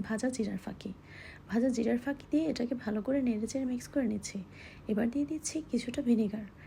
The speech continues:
এক চা চামচ মতো দিলেই হবে। এরপর উঠিয়ে নেওয়ার আগে দিয়ে দিলাম লেবুর রস। লেবুর রসটা দিলে ব্যালেন্সটা কিন্তু স্বাদের অনেক সুন্দর হয়। এই তো আমার আমড়ার আচার রেডি হয়ে গিয়েছে।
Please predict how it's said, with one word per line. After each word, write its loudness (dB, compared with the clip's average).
এক 0
চা 0
চামচ 0
মতো -2
দিলেই 2
হবে। -2
এরপর 4
উঠিয়ে 0
নেওয়ার 4
আগে 0
দিয়ে 2
দিলাম 0
লেবুর 6
রস। -6
লেবুর 0
রসটা -6
দিলে 0
ব্যালেন্সটা -2
কিন্তু -8
স্বাদের 0
অনেক -4
সুন্দর -2
হয়। -6
এই 8
তো 4
আমার 2
আমড়ার 0
আচার -2
রেডি 4
হয়ে 4
গিয়েছে। 2